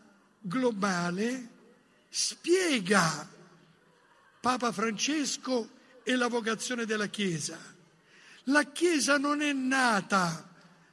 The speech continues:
qui deraglio un po' dalla bioetica, ma la Chiesa non è nata per se stessa. Non è una ditta che deve rafforzarsi ed essere più abile per vendere il suo prodotto.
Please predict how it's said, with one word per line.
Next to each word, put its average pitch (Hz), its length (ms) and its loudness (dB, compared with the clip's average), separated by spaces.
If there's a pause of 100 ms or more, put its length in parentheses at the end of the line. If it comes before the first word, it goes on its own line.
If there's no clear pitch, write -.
(100)
qui 220 180 -6
deraglio 190 440 -2
un 175 80 -6
po' 208 160 -4
dalla 185 240 -4
bioetica, 165 640 -2
ma - 220 -16 (840)
la 285 180 4
Chiesa 262 460 0
non 311 240 0
è 285 100 2
nata 269 600 2
per 196 260 0
se 190 160 0
stessa. - 840 0 (1600)
Non 311 320 4
è 359 100 6
una 285 280 2
ditta 226 1200 2
che 277 220 4
deve 269 300 4
rafforzarsi 240 1400 2 (800)
ed 262 220 4
essere 277 440 4
più 269 220 -2
abile 254 500 2
per 233 600 -2
vendere 233 480 0
il 220 140 -2
suo 220 200 0
prodotto. 190 840 -2